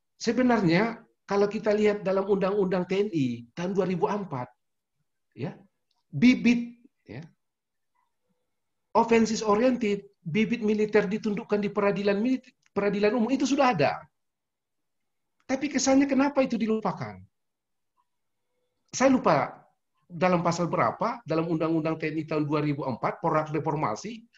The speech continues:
itu sudah ada itu. Ruh, semangat hukum, prinsip hukum, atau mungkin saya, sudah merupakan kaidah hukum, kalau, eh, peradilan militer itu bukan lagi,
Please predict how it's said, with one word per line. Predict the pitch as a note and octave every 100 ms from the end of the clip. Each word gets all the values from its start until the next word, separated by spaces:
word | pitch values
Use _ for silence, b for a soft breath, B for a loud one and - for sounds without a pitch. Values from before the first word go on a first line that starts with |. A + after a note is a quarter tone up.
| b b -
itu | A#3+
sudah | D#4 C4 B3 G#3 A#3+
ada | G#3 E3+
itu. | C#3+ F#2+ F2+ _ _ _ _ _ _ _ _ _ -
Ruh, | D3+ C#4 C#3+ - - _
semangat | - F#3+ F#3 F3+ F3+
hukum, | C#3+ C3+ C#4+ C4+ C#4 - -
prinsip | F#3 E3 F3 -
hukum, | C3 - B3 D4 C#4 _ _
atau | D3+ D3+
mungkin | G3 F3+ F3+ C4+
saya, | - - C#3 - - - C3 _ C#3+ C3 - b _ -
sudah | - E3
merupakan | E3 D#3 D3 D#3
kaidah | D3+ D3+ C#3 B2
hukum, | A#2+ B3+ C4+ _ _ _ _ _ _
kalau, | - F#3+ C#4 C#4+ - _ _ _ _ -
eh, | E3+
peradilan | G#3+ G#3+ A3 G#3+
militer | G#3 G#3+ G#3+ G3+
itu | F#3+ E3+ C4+
bukan | B3+ G3
lagi, | F#3 F#3 E3+ F3 E3